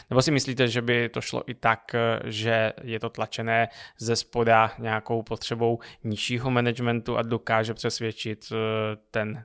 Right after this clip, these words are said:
nejvyšší management, nebo to musí být v tom člověku, že vidí tu budoucnost a chce do té budoucnosti vstoupit?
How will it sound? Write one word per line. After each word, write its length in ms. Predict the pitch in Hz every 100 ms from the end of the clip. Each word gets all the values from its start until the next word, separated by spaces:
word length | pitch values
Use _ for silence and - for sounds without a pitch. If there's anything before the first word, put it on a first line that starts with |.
| -
nejvyšší 380 | 107 107 104 110
management, 380 | 110 107 110
nebo 160 | 110 113
to 100 | 113
musí 300 | 113 104 113
být 220 | 107 107
v 60 | -
tom 140 | 110
člověku, 480 | - 110 104 - 107
že 140 | 107
vidí 520 | 104 110 107 110 104 110 - -
tu 60 | 110
budoucnost 640 | 110 107 - 107 104 -
a 40 |
chce 240 | - - 107 -
do 160 | 123
té 120 | 110 104
budoucnosti 540 | 101 101 - 110 113
vstoupit? 440 | - - - -